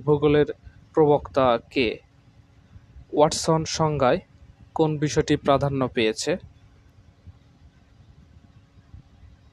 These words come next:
মানুষই হলো জনসংখ্যা ভূগোলের কেন্দ্রবিন্দু, এ কথা কে বলেছেন? সাংস্কৃতিক ভূগোলের সূচনা হয়েছিল কোন শতাব্দীতে? কালচারাল শব্দের উৎপত্তি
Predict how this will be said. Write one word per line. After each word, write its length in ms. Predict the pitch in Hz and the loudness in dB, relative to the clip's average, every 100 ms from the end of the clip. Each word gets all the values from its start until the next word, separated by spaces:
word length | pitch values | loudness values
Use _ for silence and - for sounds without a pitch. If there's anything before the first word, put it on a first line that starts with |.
| _ _ _ - - _ - - - - | _ _ _ -20 -20 _ -20 -20 -20 -12
মানুষই 420 | 131 151 160 180 170 | 0 2 4 4 6
হলো 460 | 160 160 156 - - | 6 6 4 0 0
জনসংখ্যা 720 | 151 147 - 139 - 139 123 - - | 2 2 0 -2 -2 0 0 -2 -2
ভূগোলের 420 | 156 147 151 151 | 0 4 4 4
কেন্দ্রবিন্দু, 720 | 139 151 139 131 117 113 107 - - | 0 -2 0 -4 -2 -8 -10 -16 -12
এ 100 | 123 127 | -6 -4
কথা 220 | 139 143 | -4 -4
কে 240 | - 143 | -4 -2
বলেছেন? 420 | 131 117 113 - 110 - - _ - - - | 0 0 0 -4 -12 -14 -20 _ -20 -20 -18
সাংস্কৃতিক 600 | - 151 - - 151 151 | -6 -4 -4 -6 -4 -4
ভূগোলের 380 | 139 151 156 147 | 0 2 4 4
সূচনা 400 | - 156 151 143 | 2 0 2 4
হয়েছিল 400 | 143 139 143 139 | 2 2 2 2
কোন 260 | - 139 | 0 -4
শতাব্দীতে? 640 | 127 123 - 123 139 131 170 - - - _ _ - _ _ - _ | -2 -4 -4 -4 -4 -2 -4 -4 -20 -20 _ _ -20 _ _ -20 _
কালচারাল 460 | - 156 147 165 160 | 0 0 2 2 2
শব্দের 460 | - 160 143 156 147 - | 0 -4 2 2 2 -4
উৎপত্তি 520 | 160 - 147 - | -6 -2 -2 0